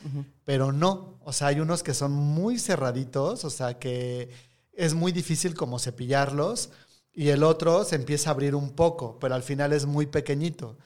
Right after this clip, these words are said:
Speaker 1: Ujú.
Speaker 2: Entonces, ese tipo de rizos no se da mucho aquí en, en, como en México, pero hay áreas que sí. Yo, yo tengo clientes que son de, de ese tipo de rizos. Y, eh, sobre todo en las zonas de playa,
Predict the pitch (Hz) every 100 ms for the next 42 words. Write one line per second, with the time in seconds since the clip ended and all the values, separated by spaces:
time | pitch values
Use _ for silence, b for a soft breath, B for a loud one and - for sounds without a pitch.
0 | - 165 170 151 147 147 147 - 196 190
1 | 262 190 170 190 160 123 135 - 151 -
2 | B B B 170 185 233 247 226 196 180
3 | 175 180 180 160 151 156 156 156 160 120
4 | 120 120 127 - 135 127 127 143 143 160
5 | 147 156 151 139 147 147 147 147 - 127
6 | - 139 139 139 135 135 139 135 143 139
7 | 135 135 135 131 135 131 127 127 131 135
8 | 131 B B B - 147 147 170 143 143
9 | 147 131 120 139 135 143 170 175 b b
10 | b b _ - 160 165 165 170 180 180
11 | - 151 147 156 143 151 175 196 233 220
12 | 135 - 151 160 151 135 - 139 135 139
13 | 151 240